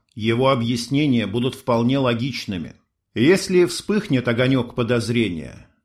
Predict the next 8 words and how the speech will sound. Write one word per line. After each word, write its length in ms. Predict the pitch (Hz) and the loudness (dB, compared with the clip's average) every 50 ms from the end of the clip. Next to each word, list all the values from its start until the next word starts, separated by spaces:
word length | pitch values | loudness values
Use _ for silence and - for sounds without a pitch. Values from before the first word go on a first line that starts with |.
| - - | -4 -2
этого 340 | 165 175 170 160 156 139 | -2 -2 0 -2 -2 -2
слишком 520 | 127 - - 127 127 120 - - 123 113 110 | -2 -2 -2 -2 -2 -2 -4 -4 -2 -2 0
мало. 500 | 110 110 113 110 104 90 73 - - - _ _ _ _ _ _ - | 2 2 0 0 -2 -4 -6 -8 -12 -20 _ _ _ _ _ _ -16
Всё 260 | - - - 202 190 | -10 -4 0 0 0
потонет 560 | 196 - 131 120 - 147 143 135 127 123 - | 2 0 -2 0 0 0 2 2 0 0 -2
в 60 | 110 | -4
разговорах, 960 | 110 123 117 - 98 110 98 98 104 135 170 170 156 143 131 113 110 - _ _ _ | -2 -2 -2 -2 -4 -4 -4 -2 -2 -2 -2 0 0 0 -2 -4 -6 -14 _ _ _
спорах, 880 | - - - - - - 135 139 135 127 110 101 87 - - _ _ | -14 -10 -10 -10 -6 -2 0 2 2 2 0 -2 -4 -8 -16 _ _